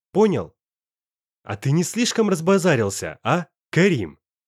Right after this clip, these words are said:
Скривив лицо, враждебно посмотрел на него Горынов. «У твоих пацанов свои головы на плечах, и ты за них не решай». Он с презрением сплюнул, а затем поднялся с места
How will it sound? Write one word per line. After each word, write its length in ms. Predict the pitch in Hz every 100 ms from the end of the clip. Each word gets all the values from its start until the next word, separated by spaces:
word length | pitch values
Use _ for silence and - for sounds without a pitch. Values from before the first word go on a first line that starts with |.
| _ _ -
Скривив 520 | - 117 107 196 214
лицо, 360 | 202 - 180
враждебно 540 | 127 113 90 117 151 175
посмотрел 540 | 143 - 107 113 143
на 60 | 135
него 300 | 110 104 110
Горынов. 480 | 120 143 113 85 _ _ _ _ _ _ _
«У 120 | - 113
твоих 320 | 127 170 -
пацанов 440 | 165 - 185 170
свои 240 | - 190 202
головы 380 | 131 110 107 101
на 100 | 101
плечах, 540 | 110 104 107 90 - _ _
и 100 | 107
ты 180 | 104 190
за 120 | 151 147
них 240 | 110 -
не 100 | 117
решай». 500 | 151 - 135 85 78 _ _ _ _ _ _ _
Он 200 | 117 180
с 80 | 202
презрением 560 | 196 156 156 165 135 113
сплюнул, 560 | - 160 202 190 165 _ _
а 100 | 101
затем 380 | 101 104 190 202
поднялся 440 | 180 160 170 160
с 120 | 127 131
места 460 | 156 160 143 135